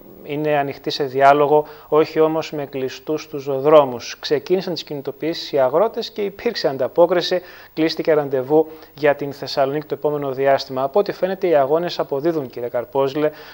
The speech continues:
Το ζητούμενο είναι, α, κατά τη γνώμη σας, ε, η, η συζήτηση, ε, έχει τεθεί στη σωστή βάση; Α, μ, αυτά, α, που ζητούν οι αγρότες,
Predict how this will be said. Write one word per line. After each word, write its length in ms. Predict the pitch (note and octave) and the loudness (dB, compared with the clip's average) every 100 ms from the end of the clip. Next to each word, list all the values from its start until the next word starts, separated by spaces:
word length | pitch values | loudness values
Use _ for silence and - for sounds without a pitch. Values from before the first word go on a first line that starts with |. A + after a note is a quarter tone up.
| - | 0
Το 120 | D#3 | 0
ζητούμενο 520 | C#3+ D3 F#3+ G3 F3+ | 0 0 0 2 2
είναι, 320 | F#3+ G3+ G3 - - | 2 4 2 0 -8
α, 400 | - D3 C#3+ C3+ C3+ B1+ - - - - D#3+ | 2 4 6 4 0 -8 -16 -18 -20 -20 -4
κατά 220 | - D#3 | 4 4
τη 120 | C#3+ | 4
γνώμη 300 | C#3+ D#3 F#3 | -2 -2 -2
σας, 360 | F#3 F#3+ E3+ - | 0 -2 -2 -6
ε, 140 | D#3 D3 | -6 -6
η, 180 | - F3 | -6 -10
η 140 | - D#3+ | -4 -4
συζήτηση, 500 | - F3 F#3 - D#3 C3+ | 0 0 0 -2 -2 -4
ε, 240 | - C3+ - | -2 -2 0
έχει 140 | E3 | -2
τεθεί 200 | F3+ C#3 | -4 -8
στη 120 | D#3+ | -8
σωστή 340 | F3 C#3+ - C#3+ | -10 -12 -6 -4
βάση; 480 | C3 D3+ D3+ C3+ A2+ - - | 4 6 6 0 -8 -12 -10
Α, 220 | C#3+ C3+ | -2 0
μ, 160 | B2+ C3 C3 - - - | -2 -6 -10 -12 -12 0
αυτά, 600 | C#3 - - D#3+ E3 D#3 | 0 0 4 8 8 6
α, 140 | - C#3 | 2 -2
που 140 | D#3 | -2
ζητούν 360 | C#3 C#3 E3+ E3+ | -6 -4 -4 0
οι 100 | D3+ | 2
αγρότες, 600 | C3+ C#3 D#3+ D#3+ C3 - | 2 4 4 4 -2 -4